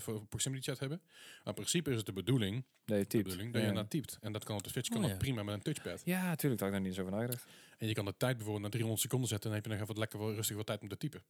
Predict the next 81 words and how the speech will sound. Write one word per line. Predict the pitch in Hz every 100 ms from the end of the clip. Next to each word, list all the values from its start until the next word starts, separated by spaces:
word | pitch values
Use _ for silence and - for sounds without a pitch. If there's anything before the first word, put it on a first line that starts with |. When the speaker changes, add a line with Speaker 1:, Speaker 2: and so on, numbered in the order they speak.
| _
Speaker 2:
Ja, | 156 135 - _ -
ja, | 131
Speaker 3:
Ja. | 117
Speaker 2:
nee, | 110 98
handig, | 95 98 120
Speaker 1:
Dus | 104
Speaker 2:
ja. | 101 98
Speaker 1:
dat | 139
zijn | 170 160
allemaal, | 147 139
allemaal | 135 131
mogelijkheden. | 123 120 110 98 95
Maar | 120 135
op | 151
dit | 143
moment | 147 139
is | 127
vijfhonderd | - 156 - 135 117
miljoen | 120 127
actieve | - - 120
spelers. | 101 - 107 95
Dat | - 117
is |
Speaker 2:
Dat | 110
Speaker 1:
echt | -
Speaker 2:
is | - -
zat. | 147 - - -
Speaker 1:
intens | - 190 165 _ _ 254 190 -
veel. | 113 95 92 - _ _ _ _
En | - 127 123
dan |
moet | 139
ik | 143
zeggen | 160 143
dat | 135
er | 113
voor | 123
mij | 139
de |
charme | 156 - 151 127
een | -
klein | - 165
beetje | 156 -
af | 160
begint | 156 156
te | 147
gaan. | 147 185 - _ _
Speaker 2:
Ja, | - 117 113
dat | 104
snap | - 87
ik | -
al. | 92 -
Speaker 1:
En | 110
dat | 107 -
he-, | 113
ja, | 113
ik | 101
speel | - 117
natuurlijk | 107 110 107
elke | 101
vrijdag | 117 117 120
met, | 120 120
eh, |
met | 110 113
mensen | 113 107
uit | 107
de | 110
community. | 120 120 113
En | 117
dat | 110
is | 101
hartstikke | 110 - 104
leuk, | 107
maar | 107
op | 101
een | 101
gegeven | 104 -
moment |
geloof | 127 135
ik |
het | 113